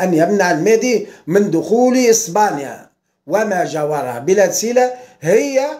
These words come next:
إسبانيا، سيلا هي، سيلا هي في مدينة، آه، مدي-، اسم مدينة في إسبانيا. وتأكيد لهذا قوله:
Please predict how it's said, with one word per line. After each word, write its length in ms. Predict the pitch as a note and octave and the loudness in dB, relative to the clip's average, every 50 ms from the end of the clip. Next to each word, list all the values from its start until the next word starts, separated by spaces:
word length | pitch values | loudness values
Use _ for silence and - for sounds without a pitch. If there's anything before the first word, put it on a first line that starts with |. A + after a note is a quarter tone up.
| - - - | -14 -12 -8
إسبانيا، 720 | F3 - F3 D#3+ F3+ G3+ G3 E3+ C#3+ B2+ A#2 G#2 G2+ - _ _ _ _ _ _ | -6 -6 -4 -2 0 0 0 0 -2 -6 -10 -14 -18 -20 _ _ _ _ _ _
سيلا 540 | - - B3 C#4 C#4+ B3+ B3+ - - F3+ | -8 -4 -2 0 2 2 2 2 0 -2
هي، 420 | E3 F3 F3+ G3 G#3+ A#3 B3 C4 C4 - - _ _ | -2 -2 0 0 2 2 0 0 -2 -8 -14 _ _
سيلا 720 | - - - C4+ D4+ D4 C#4+ B3 A3 A3+ A#3+ B3+ C4+ D4+ - - - _ _ _ F3 | -16 -6 0 2 2 2 2 2 0 0 2 2 0 0 -2 -8 -18 _ _ _ -6
هي 340 | G#3 A#3+ A3+ G#3+ G3 - - | -4 -2 -2 -2 -4 -4 -6
في 120 | G3 G3+ F#3 | -8 -8 -6
مدينة، 600 | E3+ D#3 D3 C3+ F3 G3+ G#3 G3+ G3+ G3+ G3 - - - _ _ _ _ _ _ - | -4 -4 -4 -2 0 0 2 2 0 0 -2 -6 -14 -20 _ _ _ _ _ _ -8
آه، 640 | C3 D3 D3+ D#3 D#3 D#3 D3 C#3+ C3+ A#2+ A#2 A#2 A#2 | -6 -4 -4 -4 -2 -2 -2 -2 -2 -2 -2 -4 -2
مدي-، 460 | C#3 D#3+ E3+ - - G3+ G3 G3+ A3 | -2 -2 -2 0 0 0 2 2 2
اسم 280 | A3 - F#3+ F3 D#3+ | 2 2 0 0 0
مدينة 440 | D3+ D3+ D3+ E3 G3+ G3+ G#3 G#3 G3+ | 0 0 0 2 2 2 2 2 2
في 220 | - - D#3 B2+ D3 | 0 -2 -6 -8 -8
إسبانيا. 540 | - - A2 G2+ F#2 E2+ - - - - - _ _ _ _ - - - - - | -10 -12 -12 -12 -14 -14 -14 -16 -20 -20 -20 _ _ _ _ -20 -20 -20 -12 -4
وتأكيد 580 | D#3 G3+ B3+ C4 B3+ A#3+ A3+ A3+ A3+ C#4+ D#4 B3+ | 0 0 0 2 2 0 0 0 0 0 0 0
لهذا 420 | A#3 B3 A#3 A#3+ C4+ C4+ A#3 A#3+ | 0 0 0 0 0 0 0 -2
قوله: 800 | A3+ - - A#3+ A3+ G3 F#3 F3+ F3+ F#3+ A3 A#3+ C4 C#4 C#4+ C#4 | -2 -2 -2 -2 0 0 0 -2 0 0 0 0 0 -2 -4 -6